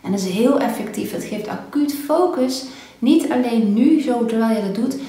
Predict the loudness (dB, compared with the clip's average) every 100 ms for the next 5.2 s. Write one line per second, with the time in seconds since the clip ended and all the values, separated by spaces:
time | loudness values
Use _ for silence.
0 | -10 -4 -2 0 0 0 0 2 2 0
1 | -4 -8 -4 -4 -2 -4 -2 0 0 -2
2 | -4 -4 0 0 -2 -6 -12 -6 -6 -2
3 | 0 0 -2 -8 -14 -20 -4 0 0 -2
4 | -6 -6 -6 -6 -6 -6 -8 -8 -8 -8
5 | -10